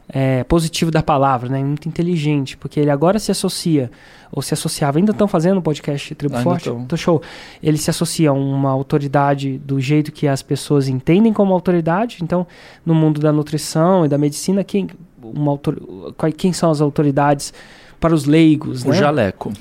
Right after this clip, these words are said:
Speaker 1: O jaleco, o médico. Então, ele se associa a um grande médico, que é o doutor Souto, que tem, que acredita na mesma coisa que ele, e eles falam junto. Logo, ele empresta, né, a autoridade. Tanto, é engraçado, tanto o doutor Souto empresta a autoridade dele pro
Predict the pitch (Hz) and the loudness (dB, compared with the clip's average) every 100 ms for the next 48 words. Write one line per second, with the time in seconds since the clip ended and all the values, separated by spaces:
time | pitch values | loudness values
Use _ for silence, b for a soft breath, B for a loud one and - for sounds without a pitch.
0 | - 156 190 254 247 220 147 160 156 - | -6 -2 0 2 0 0 0 0 0 -4
1 | 143 139 156 156 - 156 - 156 - 202 | -12 -4 -2 -2 -4 -6 -6 -10 -2 0
2 | 190 156 143 165 226 247 220 180 214 - | 0 2 2 4 4 4 4 2 0 -4
3 | - - 139 143 143 - - 175 - 165 | -8 -4 -2 -2 -4 -4 -4 -4 -4 -6
4 | 170 165 156 175 160 139 170 208 185 175 | -2 -2 -2 -6 -6 -4 -4 -2 -2 -4
5 | 165 165 156 151 147 147 196 196 247 - | -4 -4 -4 -4 -6 -4 -4 -4 -6 -8
6 | 220 277 254 226 170 143 147 196 233 139 | -6 -4 -4 -6 -8 -6 -2 -2 -2 -10
7 | B B B B B B _ - 139 139 | B B B B B B _ -2 0 2
8 | 139 131 131 - 151 160 180 202 - 139 | 0 -2 -4 -6 -2 0 0 -2 -4 -2
9 | 165 165 - 147 139 131 131 180 226 277 | -2 -4 -4 -4 -4 -6 -2 0 2 2
10 | 233 - B B B B 170 170 196 208 | 0 -2 B B B B 0 2 2 2
11 | 185 143 - 165 170 202 185 165 165 165 | 0 0 0 -2 2 0 2 -2 -2 -2
12 | 160 147 151 143 - 170 202 - 147 147 | -2 -2 -2 -6 -2 -2 -2 -2 -2 0
13 | 139 135 131 131 127 127 135 | 0 0 0 -2 -4 -4 -8